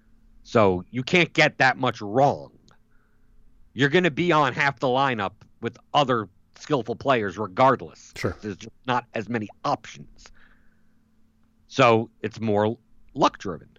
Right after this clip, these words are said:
Speaker 1: On a nine-game slate, like we had with the, you, you could get things completely wrong. 'Cause I've seen those types of lineups. I've
Speaker 2: Mm-hmm.
Speaker 1: seen on, even on four or five-game slates. A lot of times you're complaining about it in Discord,
Speaker 2: Mm-hmm.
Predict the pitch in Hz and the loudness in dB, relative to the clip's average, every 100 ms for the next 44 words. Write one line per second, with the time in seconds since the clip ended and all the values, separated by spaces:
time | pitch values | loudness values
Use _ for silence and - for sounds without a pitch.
0 | _ _ _ _ _ _ _ _ _ 113 | _ _ _ _ _ _ _ _ _ -2
1 | 120 139 165 165 147 139 120 - 185 107 | 0 2 2 0 0 -2 -2 -2 -2 -2
2 | _ _ - 92 107 107 107 107 104 117 | _ _ -16 -4 -2 -2 -4 -6 -6 -4
3 | 113 107 120 151 135 127 113 104 87 - | -6 -8 -6 -4 -4 -4 -4 -6 -10 -12
4 | 90 131 135 73 - - _ _ _ _ | -6 -4 -4 -6 -20 -20 _ _ _ _
5 | _ _ _ _ _ _ _ _ _ - | _ _ _ _ _ _ _ _ _ -2
6 | 107 - 135 127 80 - 90 78 87 80 | -2 0 -4 -4 -6 -8 -10 -8 -12 -14
7 | - - 107 117 135 123 90 - - 131 | -14 -4 -4 0 2 2 0 -6 -8 -2
8 | 120 113 101 - 135 131 143 151 117 87 | 0 0 -4 -2 2 2 4 2 2 -6
9 | 73 - 73 - - - - - - - | -14 -20 -20 -20 -20 -20 -20 -20 -20 -20
10 | - - - _ _ _ _ _ - - | -20 -20 -20 _ _ _ _ _ -20 -20
11 | _ - 101 117 127 110 123 147 123 - | _ -8 -2 -2 -2 -2 -2 -2 -4 -4
12 | 107 87 87 85 87 87 87 82 - - | -4 -4 -6 -4 -4 -4 -8 -10 -6 0
13 | 147 - 85 69 - _ - 101 95 | 0 -2 -12 -14 -18 _ -6 -4 -4